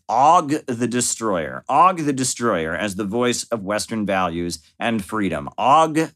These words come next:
the Destroyer. Uh, I'm waiting for this because this is how delusional and crazy Western liberalism is get. You can't have liberalism without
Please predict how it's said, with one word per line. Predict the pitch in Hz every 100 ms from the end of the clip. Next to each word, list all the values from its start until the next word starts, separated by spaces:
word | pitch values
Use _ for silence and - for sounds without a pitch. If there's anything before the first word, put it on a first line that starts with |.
| _
the | 92 92 110
Destroyer. | 110 - - 104 78 71 69
Uh, | 110 113 110
I'm | 123
waiting | 135 139 120
for | 98 80
this | 67 -
because | 117 107
this | 104 160 170
is | 156 135 _ _ -
how | 156 147
delusional | 143 117 120 123 175 190 170 151 131
and | 104 110
crazy | - 165 175 139 104 85
Western | 110 95 - 117 101
liberalism | 92 101 98 92 98
is | 92
get. | 107 117 - _ _
You | 131
can't | 131 156 165
have | 143 135
liberalism | 135 226 143 110 80 69 71 80 - _
without | 117 131 120 123 123 131